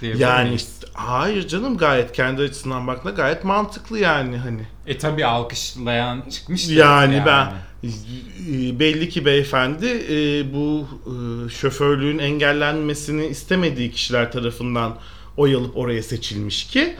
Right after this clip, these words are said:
Speaker 1: Tabii ki.
Speaker 2: bu kişilerin elinden bu hakkı alınmasında ben bu başkanlığı kaybetmeyeyim diye düşünüp böyle bir şey yapmış olsa gerek diye düşünüyorum.
Speaker 1: Yüzde yüz haklısın.
Speaker 2: Yani. Geç.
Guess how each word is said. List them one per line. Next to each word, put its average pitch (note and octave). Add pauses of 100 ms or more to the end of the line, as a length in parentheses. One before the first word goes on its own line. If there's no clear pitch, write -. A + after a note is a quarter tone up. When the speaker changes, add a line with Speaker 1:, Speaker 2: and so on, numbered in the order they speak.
(120)
Speaker 1:
Tabii A2
ki. D#3+
Speaker 2:
bu F3
kişilerin C#3+
elinden C#3+
bu D3
hakkı C#3
alınmasında D3+
ben D#3
bu C3
başkanlığı C3
kaybetmeyeyim B3
diye G#3+
düşünüp E3
böyle D3
bir A#2
şey C#3
yapmış B2+
olsa A#2+
gerek A2
diye A2
düşünüyorum. G#2+ (340)
Speaker 1:
Yüzde A#2
yüz A2
haklısın. - (160)
Speaker 2:
Yani. G2 (1040)
Geç. -